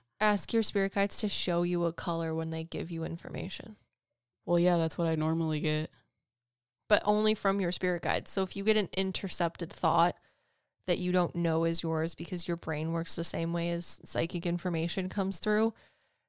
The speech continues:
Speaker 1: be like, "You're not allowed to say shit to me unless you show me a fucking color, asshole." <laughs>
Speaker 2: Well, that's how it works right now.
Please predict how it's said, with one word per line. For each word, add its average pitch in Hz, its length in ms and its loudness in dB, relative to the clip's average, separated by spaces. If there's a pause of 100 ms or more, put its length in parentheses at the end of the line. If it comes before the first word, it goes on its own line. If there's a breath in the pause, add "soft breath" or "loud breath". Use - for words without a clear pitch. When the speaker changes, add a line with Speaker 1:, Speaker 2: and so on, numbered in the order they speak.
(140)
Speaker 1:
be 214 140 6
like, 185 340 6 (400)
"You're 254 180 12
not 330 220 12
allowed 320 260 12
to 311 60 8
say 285 260 10
shit 294 360 8
to 330 100 8
me 277 180 10
unless 269 340 10
you 285 60 8
show 277 260 12
me 269 140 10
a 262 60 12
fucking 269 420 8
color, 262 360 12
asshole." 247 680 12
<laughs> - 40 -4 (380 loud breath)
Speaker 2:
Well, 208 200 12
that's 254 240 6 (120)
how 202 320 12
it 170 60 8
works 180 340 10
right 156 220 6
now. 156 420 6